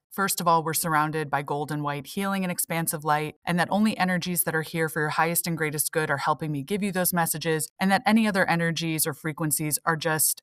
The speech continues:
asked to leave so we don't have interference from their vibration. So a lot of times I feel like I'm speaking in code, and I'll even <laughs> say, like, "I hope this is making sense," because I'll hear myself and I'm like, "That's not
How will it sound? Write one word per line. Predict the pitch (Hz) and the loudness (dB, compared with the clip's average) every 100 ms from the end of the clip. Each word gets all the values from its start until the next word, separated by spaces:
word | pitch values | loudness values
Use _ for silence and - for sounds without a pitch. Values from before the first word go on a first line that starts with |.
| - | 4
asked | 165 - | 4 4
to | - | 0
leave | 175 160 147 | -2 -2 0
so | - | -2
we | 156 | -2
don't | 147 156 151 | -2 -2 -2
have | - 160 | 0 -2
interference | 151 160 147 151 147 143 - | 0 -2 0 0 0 0 -2
from | 160 147 | -4 -2
their | 139 | -2
vibration. | 139 139 143 208 202 190 180 175 175 | -2 -4 0 0 2 4 4 4 0
So | - 185 | 0 4
a | |
lot | 180 | 6
of | 196 | 4
times | - 208 190 | 2 0 0
I | 180 | -2
feel | 180 | -2
like | 185 180 | -2 2
I'm | 175 | 2
speaking | - 185 185 170 | 2 0 2 2
in | 160 | 2
code, | 143 - 170 147 135 - | 0 2 4 4 -2 -6
and | - 170 | 0 2
I'll | 170 | 2
even | 165 175 | 2 4
<laughs> | |
say, | - 185 165 | 6 8 6
like, | 147 143 _ - | 4 -8 _ -2
"I | |
hope | 165 208 | 0 2
this | 226 | 2
is | 220 | 2
making | 226 233 233 | 4 4 4
sense," | 226 240 196 185 - - - - - - - | 6 6 6 0 -4 -12 -20 -20 -20 -20 -2
because | 175 190 | 0 4
I'll | 185 | 2
hear | 180 196 | 2 2
myself | 214 196 170 160 | 2 4 2 2
and | 165 | 0
I'm | |
like, | 160 160 | -2 0
"That's | 175 170 185 | 0 0 2
not | 175 165 - | 4 4 0